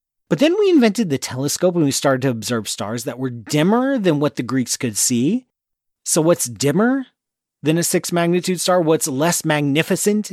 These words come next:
than a sixth magnitude star? A seventh magnitude or eighth magnitude or twentieth magnitude star. But that's apparent magnitude. That's how a particular star looks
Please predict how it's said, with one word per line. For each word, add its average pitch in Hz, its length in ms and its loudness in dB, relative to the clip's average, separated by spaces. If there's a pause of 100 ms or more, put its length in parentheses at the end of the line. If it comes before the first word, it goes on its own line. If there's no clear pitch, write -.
than 170 160 0
a 170 60 0
sixth 175 300 -2
magnitude 175 680 -6
star? 226 200 -4
A 202 100 -4
seventh 302 420 2
magnitude 107 520 -6
or 147 160 -8
eighth 233 240 -2
magnitude 120 340 -2
or 156 160 2
twentieth 170 680 2
magnitude 107 580 -6
star. - 380 -14 (1600)
But 170 120 0
that's 285 340 0 (160)
apparent 110 720 -8
magnitude. 92 720 -16 (580)
That's 196 300 0
how 247 140 4
a 220 80 4
particular 175 420 -2
star 135 320 0
looks 127 560 -2